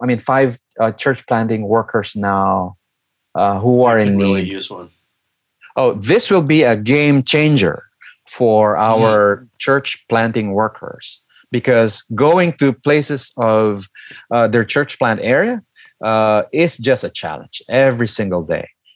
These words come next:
Speaker 1: And, uh, it, it changes their time, their, uh, I mean, the strength to travel. Uh, instead of putting it on commuting on, on public transport,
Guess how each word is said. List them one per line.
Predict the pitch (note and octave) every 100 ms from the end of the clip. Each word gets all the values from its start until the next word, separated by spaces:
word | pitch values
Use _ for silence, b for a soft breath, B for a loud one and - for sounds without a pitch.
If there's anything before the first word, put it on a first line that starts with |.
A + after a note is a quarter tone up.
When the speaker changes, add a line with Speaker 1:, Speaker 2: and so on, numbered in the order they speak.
| _
Speaker 1:
And, | - G#2 G2+ G2 F#2+ F#2 - - A2+
uh, | G#2+ -
it, | G2+ A#2 B2 -
it | A#2+ -
changes | C3+ B2 A2 G2
their | G#2+ G2 F#2 -
time, | B2 B2+ C3 C3 B2+ A#2+
their, | G2 F#2+ F2+ F2 E2 _
uh, | A#2+ G#2 F#2+ G#2
I | B2
mean, | C3+
the | B2
strength | - - C#3+ C3+ -
to | A2
travel. | - B2 A#2 A#2 A2+ G#2 _ B B B
Uh, | G#2+ G#2 G2+ - - _ _ _ _
instead | D3 B2+ - C#3
of | B2 - -
putting | C#3+ C3+
it | A#2
on | A2+ G#2+ G#2 G2+ G2 - b b _ _
commuting | - A#2+ C#3 E3 D#3 C#3 B2 -
on, | G#2+ G#2 G2+
on | G#2 G2
public | - C3 B2+ -
transport, | A#2 A2 - - G#2 E2+